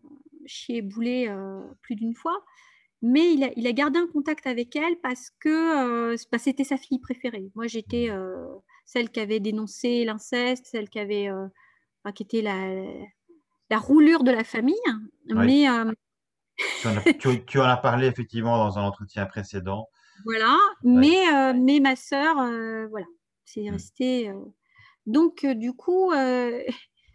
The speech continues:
Speaker 1: il lui dit, euh, « Jean, j'ai, j'ai de gros ennuis, euh, tu te souviens, mon confrère, euh, et ami, euh, eh ben, j'ai découvert que, en fait, euh, tu sais, je t'avais dit, il s'était suicidé, il s'était pendu, mais,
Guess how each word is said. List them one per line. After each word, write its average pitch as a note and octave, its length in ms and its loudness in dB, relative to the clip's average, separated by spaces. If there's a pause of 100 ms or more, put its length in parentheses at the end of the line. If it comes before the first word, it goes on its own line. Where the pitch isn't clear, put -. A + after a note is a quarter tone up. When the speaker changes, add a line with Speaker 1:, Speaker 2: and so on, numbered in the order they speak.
(220)
Speaker 1:
il A#3+ 160 0
lui B3+ 100 6
dit, D#4 260 4
euh, « C4 120 2
Jean, B3+ 240 0
j'ai, A#3 300 -2
j'ai - 140 -14
de - 20 -20
gros C#4+ 240 -2
ennuis, D4 500 2
euh, A3+ 280 -4
tu - 120 -20
te - 60 -20
souviens, D4+ 380 2
mon C#4+ 100 4
confrère, D4 640 -2
euh, G#3 440 -6 (140)
et A#3 160 -4
ami, C#4 460 0
euh, G3+ 460 -6 (1500)
eh A#3+ 80 -4
ben, G#3+ 460 -4
j'ai G3+ 140 -8
découvert B3 580 -4
que, G3 640 -8 (460)
en G#3+ 60 -14
fait, B3+ 320 -6
euh, A3 360 -10
tu - 120 -20
sais, C#4 100 -4
je C#4 60 -10
t'avais G#3+ 200 -6
dit, A#3 180 -6
il C4+ 40 -4
s'était G#3 260 -12
suicidé, C#4+ 720 -6
il A3+ 60 -6
s'était G#3+ 200 -8
pendu, A3 400 -6
mais, G3 460 -8